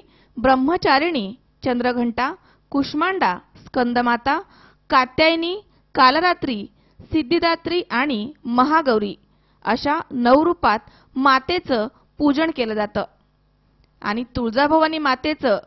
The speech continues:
राहुरी हे माहेरघर असल्यामुळे राहुरी शहरातील या माहेरवाशीण तुळजाभवानी मातेच्या मंदिरास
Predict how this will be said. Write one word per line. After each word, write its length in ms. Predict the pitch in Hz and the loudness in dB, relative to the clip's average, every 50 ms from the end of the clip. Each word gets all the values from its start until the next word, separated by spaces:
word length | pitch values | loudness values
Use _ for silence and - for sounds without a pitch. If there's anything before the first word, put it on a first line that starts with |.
| - - 233 | -6 -4 -2
राहुरी 480 | 233 226 202 233 294 320 302 240 196 - _ - _ _ - | 0 0 0 0 0 0 -2 -2 -4 -8 _ -20 _ _ -2
हे 180 | - 320 349 349 349 | 0 0 0 0 0
माहेरघर 500 | 294 240 226 330 302 311 339 339 370 370 | 0 0 2 2 0 0 0 0 2 2
असल्यामुळे 560 | 359 339 359 - 311 320 320 320 320 320 349 370 - - | 2 0 0 0 -2 -2 0 0 0 0 0 -2 -4 -8
राहुरी 440 | 247 233 226 226 254 240 254 285 294 | -6 -4 -4 -4 -4 -4 -4 -6 -6
शहरातील 600 | - 262 226 226 226 262 302 294 262 208 190 214 - _ _ _ _ _ - | -4 -4 -2 -2 0 -2 -2 -4 -6 -8 -8 -10 -12 _ _ _ _ _ -4
या 240 | 269 311 349 349 | -2 0 0 0
माहेरवाशीण 840 | 320 285 247 226 220 294 269 277 320 339 339 359 - 294 220 208 208 - _ _ - _ _ _ - | -2 -2 -2 -2 0 0 -2 0 0 2 2 0 0 -2 -4 -4 -6 -10 _ _ -20 _ _ _ 0
तुळजाभवानी 600 | 294 294 294 294 339 339 339 349 339 349 359 359 | 0 2 2 2 2 2 4 4 2 2 0 -2
मातेच्या 540 | 320 269 240 240 - 277 277 277 - 330 320 | -2 0 -2 0 0 -2 -2 -2 0 -2 -2
मंदिरास 560 | 294 254 233 226 240 269 330 294 226 190 220 | -2 -2 -4 -4 -4 -2 0 0 0 0 -2